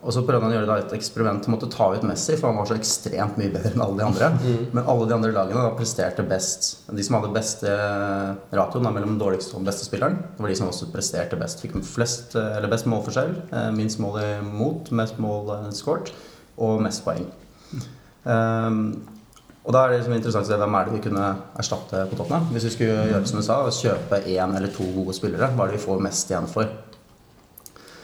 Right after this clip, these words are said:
Speaker 1: Eh, og det han ser på da, det, det å faktisk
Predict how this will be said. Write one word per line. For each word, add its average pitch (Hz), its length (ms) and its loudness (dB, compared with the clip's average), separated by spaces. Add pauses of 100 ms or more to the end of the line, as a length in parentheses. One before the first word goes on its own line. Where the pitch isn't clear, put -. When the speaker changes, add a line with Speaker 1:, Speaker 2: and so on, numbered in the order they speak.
(220)
Speaker 1:
Eh, 117 440 2 (500)
og 131 100 0
det 120 80 8
han 127 80 2
ser 110 160 2
på 117 80 0
da, 185 160 4
det, 135 140 0 (480)
det 120 100 6
å 127 60 2
faktisk 117 400 0